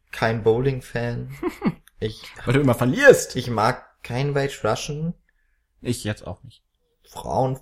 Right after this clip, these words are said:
Speaker 1: finde ich okay. <laughs> Ähm, aber ansonsten teile ich eigentlich nicht so viel mit der Figur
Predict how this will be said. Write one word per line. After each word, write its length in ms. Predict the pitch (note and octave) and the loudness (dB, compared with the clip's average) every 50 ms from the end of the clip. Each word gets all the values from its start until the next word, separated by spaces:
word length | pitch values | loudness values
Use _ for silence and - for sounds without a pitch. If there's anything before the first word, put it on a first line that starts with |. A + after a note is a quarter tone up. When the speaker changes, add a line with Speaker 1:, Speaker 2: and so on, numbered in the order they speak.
| _ _ | _ _
Speaker 1:
finde 360 | _ - - - A#2 A2+ A2+ | _ -20 -16 -12 -10 -8 -8
ich 160 | A2 - - _ _ - | -10 -12 -16 _ _ -16
okay. 440 | - - - - G#2+ A2 C3+ - - - | -16 -14 -8 -4 -2 -2 -2 -2 -2 -2
<laughs> 60 | - | 2
Ähm, 360 | A#3 A3 E3 - C4 A#3 A3+ - - - - A3 - - - - - - | 4 6 8 8 8 8 6 4 2 -2 -4 -4 -4 -6 -10 -10 -6 0
aber 220 | - C3 C3 B2+ | 2 6 6 6
ansonsten 580 | A#2+ B2+ A#2+ B2+ C#3 F3 - - - F3 F3 E3 | 6 4 4 4 2 2 2 -2 -2 -2 -2 0
teile 260 | - C#3+ C3+ D#3 G3 | 0 2 4 6 6
ich 180 | A#3 - - - | 6 6 2 0
eigentlich 360 | A#2 B2+ B2+ B2+ C3 B2+ B2 | -2 0 0 -2 -4 -4 -4
nicht 180 | C3 C3 C3 - | -6 -6 -6 -8
so 80 | B2 | -8
viel 400 | - - - - E3+ E3 D3+ D3 | -10 -8 -2 2 4 4 4 4
mit 460 | C3+ B2+ A#2+ - - - - - - | 2 0 -2 -4 -6 -10 -16 -6 -2
der 260 | G#2+ G#2+ G#2+ G#2+ G#2+ G#2 | -2 0 0 0 -2 -4
Figur 600 | - - B2 B2+ D3+ D#3+ D3 B2+ A2+ A2 A2 - | -8 -10 -8 -4 2 4 6 6 6 2 -2 -6